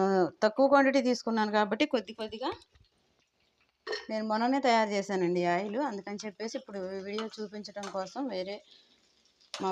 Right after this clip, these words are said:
వారి ఫ్రెండ్‌కి కావాలి అంటే పంపించడం కోసం అయితే తయారు చేస్తున్నా ఇది నేను ఇప్పుడు. దీన్ని ఇలాగే సిమ్‌లో ఉంచేసి చక్కగా ఒక పది నుంచి పదిహేను నిమిషాల వరకు అయితే మరగబెట్టుకోవాలి ఫ్రెండ్స్. మనకు ఆయిల్ అయితే అస్సలు తగ్గదండి. మీరు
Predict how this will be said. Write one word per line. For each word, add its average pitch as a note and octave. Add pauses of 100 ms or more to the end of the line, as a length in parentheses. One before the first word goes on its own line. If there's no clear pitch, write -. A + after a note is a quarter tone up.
వారి G#3
ఫ్రెండ్‌కి G#3+ (120)
కావాలి G3
అంటే F#3 (100)
పంపించడం G3+ (100)
కోసం F#3
అయితే F#3+
తయారు F#3+
చేస్తున్నా E3
ఇది D#3+
నేను E3
ఇప్పుడు. G#3+ (1300)
దీన్ని A3+ (320)
ఇలాగే A#3+ (100)
సిమ్‌లో A#3 (100)
ఉంచేసి G3 (680)
చక్కగా A3+ (100)
ఒక G3+ (100)
పది G#3
నుంచి A#3+ (120)
పదిహేను A#3+
నిమిషాల B3+ (100)
వరకు A3+
అయితే A3 (120)
మరగబెట్టుకోవాలి G#3+
ఫ్రెండ్స్. G#3+
మనకు G#3 (680)
ఆయిల్ C4
అయితే C4
అస్సలు A#3+
తగ్గదండి. A3 (100)
మీరు G#3